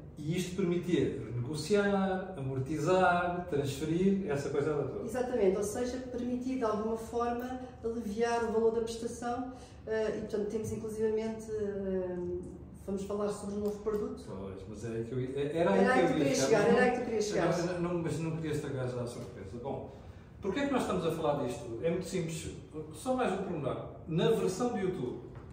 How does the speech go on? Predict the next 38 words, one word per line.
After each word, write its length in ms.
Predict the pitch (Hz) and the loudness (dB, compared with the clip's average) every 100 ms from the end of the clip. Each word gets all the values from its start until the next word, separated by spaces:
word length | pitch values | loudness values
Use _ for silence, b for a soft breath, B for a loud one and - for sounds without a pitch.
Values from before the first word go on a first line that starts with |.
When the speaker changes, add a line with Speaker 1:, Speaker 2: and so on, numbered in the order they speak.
| - | -14
Speaker 1:
isto 180 | - | -8
não 80 | 147 | -6
está 140 | 139 151 | -2 -2
a 20 | |
ser 140 | 151 | 0
feito 240 | 143 131 131 | -2 -2 -4
em 60 | |
direto 280 | 123 127 120 | -2 0 -2
no 80 | - | -4
YouTube, 180 | - 123 | -6 -8
está 160 | - 160 | -6 -4
a 40 | |
ser 100 | 156 156 | -2 -2
feito 300 | - 123 120 | -2 -4 -4
em 40 | |
di-, 160 | 120 123 | -6 -6
em 60 | 120 | -6
direto 340 | 123 - - | -4 -4 -8
no 60 | 113 | -10
Facebook, 420 | 127 - 156 160 B B B - | -10 -6 -6 -8 B B B -2
na 140 | 165 | 0
versão 260 | 175 180 220 | 2 0 -2
do 60 | 202 | -2
YouTube 240 | 185 190 | -2 -2
vamos 240 | 175 185 | 0 0
ter 140 | - 185 | 2 2
isto 180 | 180 - | 2 0
mais 160 | 170 | -4
completo, 460 | - 160 143 123 - | -2 -4 -2 -2 -2
com 100 | 151 | -4
estes 180 | 151 151 | -4 -4
dados 220 | 156 143 | -4 -4
todos. 320 | - 113 - - B B B | -6 -10 -10 -14 B B B
Estes 340 | 214 220 202 156 | -6 -2 0 2
gráficos 300 | 165 156 - | 2 2 -2
que 40 | |
aqui 140 | 160 165 | -4 -4
estão, 280 | - - | -6 -6